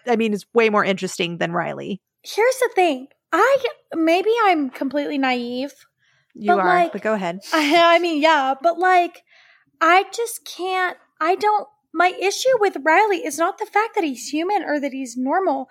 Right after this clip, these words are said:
Speaker 2: because, like, Oz is human, like, Giles is human. I mean, he has witchcraft, but, like,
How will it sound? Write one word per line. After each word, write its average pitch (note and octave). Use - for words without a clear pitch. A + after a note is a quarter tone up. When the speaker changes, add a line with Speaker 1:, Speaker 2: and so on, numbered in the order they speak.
Speaker 2:
because, A#4
like, D4+
Oz D4+
is E4
human, C4
like, C#4+
Giles D#4+
is D4
human. C4+
I C#4
mean, C#4+
he C#4+
has D4
witchcraft, C4+
but, D#4+
like, D4